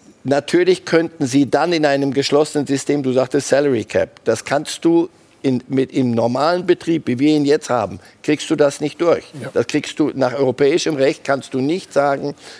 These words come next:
Speaker 1: wir verhindern, dass jemand in Ruhe auf dem freien Markt das tun und lassen kann, sich auch ruinieren kann im Übrigen, wenn er Lust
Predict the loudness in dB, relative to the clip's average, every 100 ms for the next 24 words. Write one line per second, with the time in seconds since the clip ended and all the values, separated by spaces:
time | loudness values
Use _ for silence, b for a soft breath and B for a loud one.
0 | B 2 4 4 2 2 4 2 2 0
1 | 2 2 2 0 -4 -4 -2 -2 2 2
2 | 2 -2 -2 -4 -2 0 0 0 0 -2
3 | -4 -14 -4 -4 -2 -6 -4 -2 0 -2
4 | -2 -6 -4 -4 b b -4 -2 0 0
5 | 0 0 2 2 2 -2 -4 -4 -8 -6
6 | -6 -6 -4 -4 -2 -4 -6